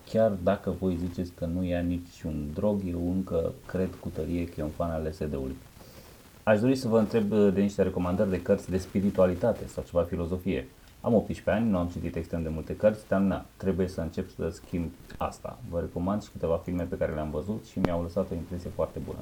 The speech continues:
The Fountain, I Origins, Meet Joe Black, Beautiful Mind și mai sunt.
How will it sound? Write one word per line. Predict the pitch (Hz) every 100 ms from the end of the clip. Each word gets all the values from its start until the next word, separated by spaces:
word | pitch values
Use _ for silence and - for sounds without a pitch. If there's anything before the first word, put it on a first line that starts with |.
| -
The |
Fountain, | 87 113 117 107 110 123 -
I | 78 90
Origins, | 104 95 95 92
Meet | - 76
Joe | 78
Black, | 92 95 - - 82
Beautiful | - 92
Mind | 87 98
și | 95 -
mai | 82
sunt. | -